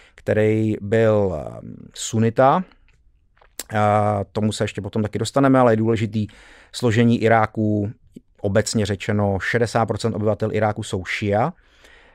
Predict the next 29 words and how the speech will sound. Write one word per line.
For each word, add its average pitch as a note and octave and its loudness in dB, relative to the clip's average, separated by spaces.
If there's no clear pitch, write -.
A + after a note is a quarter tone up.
eh, G2+ 0
takže G2 -4
většina A2 0
Iráčanů G2+ -2
s-, - -20
mají, G2 -4
mají F#2+ -6
šia A#2 0
islám, C3 0
eh, G#2 0
a G#2+ 0
zbytek A2 -4
čtyřicet G#2+ -6
procent G#2 -4
víceméně G2+ -4
jsou F2+ -8
suniti, B2 2
ale G#2 2
ono A2+ 0
jsou A#2 -4
suniti G#2+ -2
Araby C3 4
a - 2
potom A#2 -2
jsou A#2 -2
suniti G#2+ -4
Kurdové. G#2 0
Jo, G2+ 0
takže, G#2 0